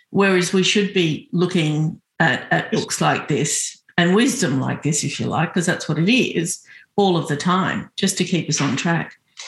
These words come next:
Speaker 2: Yeah, and, and again, the problem there is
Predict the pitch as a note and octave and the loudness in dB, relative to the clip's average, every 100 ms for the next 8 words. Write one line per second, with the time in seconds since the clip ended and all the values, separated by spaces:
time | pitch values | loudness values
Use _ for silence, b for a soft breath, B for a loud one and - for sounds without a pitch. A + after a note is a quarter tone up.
0 | B B B - D#3 D#3 D#3+ D3 D3 D3+ | B B B -8 -2 2 4 4 2 0
1 | D3 D3 D3 - _ _ _ _ - C#3+ | 0 0 -2 -4 _ _ _ _ -2 2
2 | D3+ D#3+ C#3 - C3+ C3+ C#3+ C3+ C3+ C3 | 4 4 2 2 2 4 4 2 2 2
3 | C3+ - - | 2 0 -4